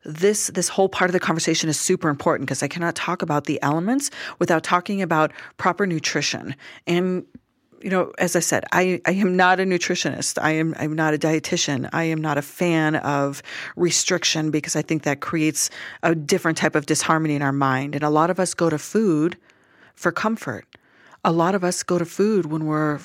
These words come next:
afraid. A lot of us go to food for all kinds of issues that we probably need to go to the elements to,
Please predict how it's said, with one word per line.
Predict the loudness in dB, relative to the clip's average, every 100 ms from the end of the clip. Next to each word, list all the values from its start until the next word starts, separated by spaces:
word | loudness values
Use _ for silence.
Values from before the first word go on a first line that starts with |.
| -10
afraid. | -8 -4 -2 -4 -8 -18 _ _ -20 -20 -8 -2
A |
lot | 0 0
of | -2
us | -2
go | 0
to | -2
food | -2 0 2 2 0 -4 -18
for | -4 0 2
all | 4 4 2
kinds | 2 0 0 2
of | 0 -2 _ -4
issues | 0 2 2 0 0
that | 0
we | 0
probably | -2 -6 0 2 4 4 2
need | 2 -2
to | -2
go | 0
to |
the | 0 -2 0
elements | 0 0 0 -2 -4
to, | -2 -2 -2